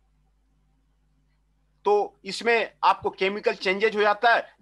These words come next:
These changes may be due to the environmental effects or to the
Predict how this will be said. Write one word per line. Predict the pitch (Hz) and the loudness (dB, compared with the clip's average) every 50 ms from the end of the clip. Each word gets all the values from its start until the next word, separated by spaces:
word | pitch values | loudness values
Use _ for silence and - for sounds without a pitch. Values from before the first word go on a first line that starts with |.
| - 175 | -8 -8
These | 214 196 - - | -8 -8 -6 -4
changes | 196 185 185 190 208 220 208 202 | -2 -2 0 0 0 -2 0 0
may | 196 202 202 | -2 -2 0
be | 202 196 160 196 | -2 -4 -6 -8
due | 208 175 | -12 -8
to | - 208 208 202 | -4 -2 0 2
the | 160 - - _ _ 180 | 0 0 -2 _ _ -8
environmental | 170 180 160 165 175 185 196 202 208 214 185 185 190 185 170 | -8 -6 -2 0 0 0 0 0 -2 -2 -2 -4 -4 -4 -4
effects | - - 226 226 226 - - - _ _ _ - | -2 0 2 2 2 0 -6 -20 _ _ _ 2
or | 175 190 196 185 190 - | 4 4 4 4 0 -4
to | 196 185 185 | -6 -2 -2
the | 180 143 | -2 -2